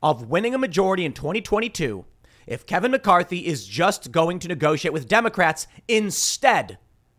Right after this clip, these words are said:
of the Republicans who won the majority? My friends,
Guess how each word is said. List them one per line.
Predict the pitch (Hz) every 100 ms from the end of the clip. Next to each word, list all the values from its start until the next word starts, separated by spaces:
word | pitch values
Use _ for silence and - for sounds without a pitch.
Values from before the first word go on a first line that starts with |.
| _
of | 135 123
the | 120
Republicans | 110 139 143 170 180 175 - _
who | 165
won | 135 123
the | 135
majority? | 143 190 202 120 -
My | 165 160
friends, | 208 147 95